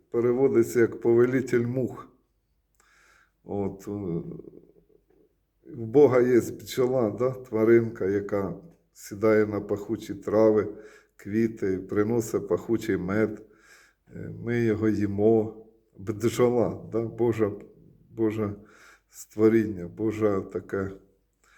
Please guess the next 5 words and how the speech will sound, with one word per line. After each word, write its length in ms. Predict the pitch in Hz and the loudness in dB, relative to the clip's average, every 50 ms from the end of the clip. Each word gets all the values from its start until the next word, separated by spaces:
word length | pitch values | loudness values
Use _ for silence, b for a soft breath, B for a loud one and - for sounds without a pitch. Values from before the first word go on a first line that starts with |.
| b b b b b b _ _ - | b b b b b b _ _ -20
е, 220 | 117 - - - - _ | -16 -16 -16 -16 -18 _
тваринка, 600 | - - 110 110 107 113 113 113 110 110 - 90 | -6 0 2 4 4 4 4 4 0 -2 -2 0
яка 300 | 87 87 87 - - 107 | 0 0 0 0 0 0
літає. 680 | 107 107 107 - - - 117 113 113 110 104 95 - - - - - - _ _ _ _ _ _ _ _ _ _ _ _ _ _ _ _ _ _ _ _ _ _ _ _ _ _ 214 170 | 0 0 -2 -2 0 2 4 6 6 6 4 4 0 -4 -10 -16 -20 -20 _ _ _ _ _ _ _ _ _ _ _ _ _ _ _ _ _ _ _ _ _ _ _ _ _ _ -12 -4
А 420 | 139 120 113 110 110 107 107 104 | 2 4 6 6 6 6 6 4